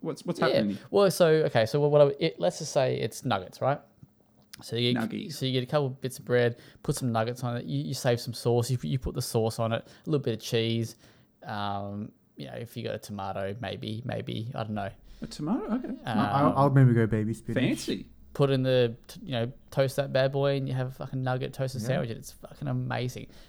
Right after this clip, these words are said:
Speaker 2: Same with leftover
Speaker 1: <laughs>
Speaker 2: H S P meat. Um, you can put cheese on it if you would like.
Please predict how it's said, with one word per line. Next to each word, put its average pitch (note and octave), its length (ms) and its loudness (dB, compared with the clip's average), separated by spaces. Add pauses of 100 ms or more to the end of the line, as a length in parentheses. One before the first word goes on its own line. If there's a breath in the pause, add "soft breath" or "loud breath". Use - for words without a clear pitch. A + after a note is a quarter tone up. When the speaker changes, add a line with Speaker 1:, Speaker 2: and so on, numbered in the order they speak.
Speaker 2:
Same C#3 260 -2
with C3 180 0
leftover C3 420 4
Speaker 1:
<laughs> - 60 10
Speaker 2:
H C3 220 6
S B2 160 -2
P B2 320 -4
meat. A#2 360 -6 (380)
Um, A2 340 -2
you D3+ 200 -4
can C#3+ 100 -4
put D#3+ 160 -6
cheese C3 240 0
on A2+ 100 -4
it - 60 -10
if - 160 -10
you A2 60 -8
would A2 120 -8 (180)
like. - 220 -10